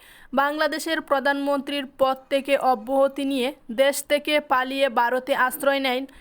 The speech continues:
শেখ হাসিনা। বর্তমানে নয়াদিল্লিতে অবস্থান করছেন তিনি। শেখ হাসিনার দেশ ত্যাগের পর ইতিমধ্যে একটি অন্তর্বর্তীকালীন সরকার গঠিত হয়েছে।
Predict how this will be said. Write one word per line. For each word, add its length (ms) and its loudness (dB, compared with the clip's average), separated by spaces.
শেখ 320 0
হাসিনা। 480 -4
বর্তমানে 580 2
নয়াদিল্লিতে 840 0
অবস্থান 480 -2
করছেন 400 -2
তিনি। 340 -10
শেখ 340 0
হাসিনার 500 0
দেশ 280 0
ত্যাগের 380 0
পর 360 0
ইতিমধ্যে 840 -2
একটি 220 -6
অন্তর্বর্তীকালীন 1200 -2
সরকার 540 2
গঠিত 360 -4
হয়েছে। 560 -2